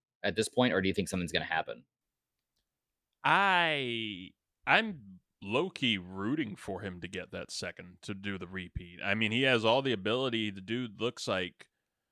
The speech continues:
Speaker 2: he, he's reminding me somewhat of Burrow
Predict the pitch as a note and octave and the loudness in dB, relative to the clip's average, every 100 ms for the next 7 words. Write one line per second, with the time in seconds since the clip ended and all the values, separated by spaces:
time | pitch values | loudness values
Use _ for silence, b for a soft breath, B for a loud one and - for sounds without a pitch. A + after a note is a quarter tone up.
0 | _ _ _ _ - G#2+ D3 C3+ B2+ C#3 | _ _ _ _ -14 -4 -4 -2 -2 -2
1 | B2+ B2 B2 B2+ C#3 D3 C#3+ C3+ B2+ B2+ | -2 -2 0 2 2 2 -2 -4 -4 -4
2 | A#2+ A#2+ A#2 A#2 A#2 - - - B2+ B2 | -4 -6 -6 -8 -10 -12 -8 -4 -2 -2
3 | B2 A#2+ A2+ G2 F#2 F#2+ G#2+ A2 A2+ A#2 | 0 2 2 0 -6 -4 -2 2 2 0
4 | A#2 | -2